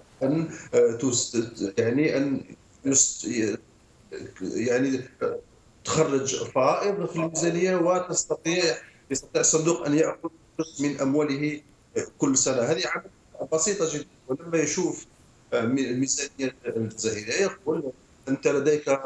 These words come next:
ستة وعشرين مليار، آه، ف-، فمستحيل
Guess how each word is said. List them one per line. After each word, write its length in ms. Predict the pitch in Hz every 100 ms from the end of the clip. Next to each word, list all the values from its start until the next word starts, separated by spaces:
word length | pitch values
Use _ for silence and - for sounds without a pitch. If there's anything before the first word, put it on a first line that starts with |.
| 135
ستة 340 | - - 143
وعشرين 480 | 127 127 143 139 139
مليار، 300 | 143 143 135 - 117 107 - - -
آه، 340 | 117 110 107
ف-، 180 | 110 123 - - - - - -
فمستحيل 600 | 185 180 175 190 -